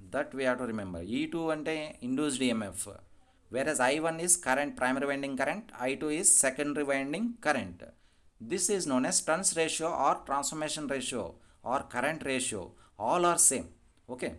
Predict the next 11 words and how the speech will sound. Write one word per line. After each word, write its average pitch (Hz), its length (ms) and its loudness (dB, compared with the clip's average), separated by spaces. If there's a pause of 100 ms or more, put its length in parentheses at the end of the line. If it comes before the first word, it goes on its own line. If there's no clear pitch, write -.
(1300)
According 208 400 2
to 190 180 2
basic 170 500 2
electrical 160 680 -2
and 123 140 -2
electronics 131 440 0
engineering 131 420 4
syllabus, 123 500 4
B 120 220 -2
triple 113 320 -6
E, 175 200 -6